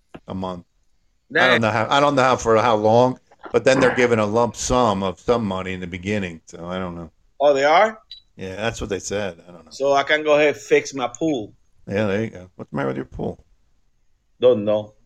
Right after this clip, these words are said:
Speaker 2: Just find a way to do something with that stupid money.
Speaker 1: Oh. <laughs>
Speaker 2: I just go to casino and play that shit.
Speaker 1: Democrats have a fake
Speaker 2: No, no, it's serious. No, man.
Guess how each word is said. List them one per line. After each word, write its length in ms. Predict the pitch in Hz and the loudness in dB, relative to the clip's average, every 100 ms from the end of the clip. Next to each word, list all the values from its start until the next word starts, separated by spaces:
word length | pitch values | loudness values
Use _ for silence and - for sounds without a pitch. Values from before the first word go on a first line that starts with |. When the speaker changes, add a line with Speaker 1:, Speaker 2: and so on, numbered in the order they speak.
| _ | _
Speaker 2:
Just 220 | 120 113 - | -6 -4 0
find 280 | 123 117 | 0 2
a 60 | 113 | 2
way 160 | 113 117 | 2 2
to 120 | 113 | 0
do 160 | 113 110 | -6 -2
something 320 | 113 110 110 | -4 -4 -6
with 100 | 101 | -2
that 120 | 101 | -2
stupid 380 | - 123 117 104 | -2 -4 -2 -2
money. 280 | 98 95 98 - _ _ - | -4 -6 -8 -18 _ _ -14
Speaker 1:
Oh. 160 | 92 - | -14 -8
<laughs> 80 | - - - _ - - - - - _ | -4 -4 -6 _ -6 -6 -6 -14 -14 _
Speaker 2:
I 120 | 139 175 | 2 4
just 160 | 156 | 4
go 180 | 135 143 | 6 6
to 60 | 135 | 6
casino 400 | 123 120 135 127 | 0 0 -2 -4
and 120 | 113 | -4
play 160 | 107 101 | -2 -2
that 160 | 90 | -4
shit. 260 | - - - _ _ _ _ _ _ _ _ _ | -10 -16 -20 _ _ _ _ _ _ _ _ _
Speaker 1:
Democrats 540 | 104 113 110 - - - | -20 -20 -20 -20 -20 -20
have 120 | - | -20
a 80 | 98 _ - | -20 _ -20
fake 100 | _ _ _ _ _ - | _ _ _ _ _ -2
Speaker 2:
No, 320 | 165 202 185 | 4 6 6
no, 60 | 175 | 4
it's 320 | 156 170 170 | 4 2 0
serious. 420 | - 226 196 131 | 0 2 2 0
No, 340 | 143 139 127 | 2 4 4
man. 440 | 117 127 135 139 | 2 0 0 0